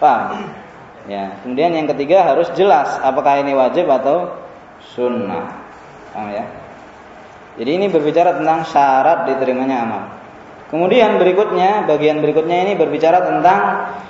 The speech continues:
balasan bagi orang yang beramal. Kata Rasulullah sallallahu alaihi wasallam, <clears throat> "Wa innama likulli imri'in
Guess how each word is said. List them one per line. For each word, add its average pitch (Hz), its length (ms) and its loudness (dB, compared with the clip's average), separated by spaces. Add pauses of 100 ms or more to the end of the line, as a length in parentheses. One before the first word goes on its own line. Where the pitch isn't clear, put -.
(220)
balasan 170 1040 2 (880)
bagi 143 240 0
orang 180 300 4
yang 170 180 2
beramal. 120 640 0 (2250)
Kata 165 240 4
Rasulullah 202 480 4
sallallahu 185 160 0
alaihi 214 160 6
wasallam, 175 220 2 (680)
<clears throat> - 1800 -10
"Wa 175 60 6 (100)
innama 202 540 2 (180)
likulli 185 320 2
imri'in 180 400 2